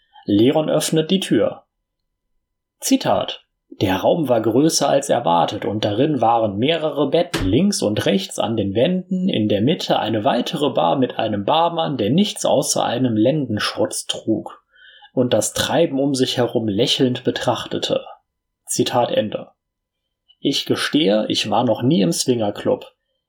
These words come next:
Erst recht nicht in einem für schwule Männer. Trotzdem ist meines Wissens nach das Personal in solchen Örtlichkeiten tabu und trägt deswegen sicher auch keine aufreizende Kleidung.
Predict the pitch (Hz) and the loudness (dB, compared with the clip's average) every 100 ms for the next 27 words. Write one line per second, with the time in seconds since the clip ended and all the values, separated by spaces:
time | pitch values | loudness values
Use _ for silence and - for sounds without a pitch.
0 | _ 107 104 - 156 - 175 180 151 127 | _ -4 -2 0 0 0 0 0 0 0
1 | 131 147 - 123 - - 156 160 151 113 | 0 -2 0 -2 -2 0 2 4 2 0
2 | - - _ _ _ _ _ - - 202 | -4 -8 _ _ _ _ _ -4 -2 -2
3 | - 131 127 127 - 107 180 180 - 180 | 0 0 0 -4 -2 0 2 0 0 -2
4 | - 123 - 107 151 - 120 - 120 113 | 0 0 0 0 0 0 -4 -2 -2 0
5 | 107 104 - 76 120 117 123 - - 123 | 0 2 0 0 0 2 2 0 0 0
6 | 135 139 - 143 143 - 131 139 135 175 | 0 -4 -2 0 0 -2 -2 0 2 0
7 | - - _ _ _ 120 113 - - 131 | 0 -12 _ _ _ -2 -2 -4 0 0
8 | 131 113 123 131 135 123 110 - - 135 | 2 -4 -2 -2 0 2 0 0 0 0
9 | 135 - - 131 143 - 139 - 135 147 | 0 -4 -2 0 2 0 0 -2 -2 0
10 | - 156 156 170 - - - | 0 -2 0 0 0 0 -6